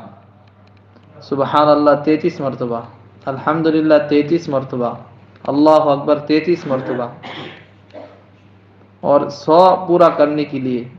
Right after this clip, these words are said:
ایک مرتبہ لا الہ الا اللہ وحدہ لا شریک لہ، لہ الملک و لہ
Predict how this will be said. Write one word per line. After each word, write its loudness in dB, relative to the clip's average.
ایک -2
مرتبہ -2
لا 4
الہ -2
الا -4
اللہ 0
وحدہ 0
لا 6
شریک -2
لہ، 0
لہ 2
الملک -2
و 2
لہ 0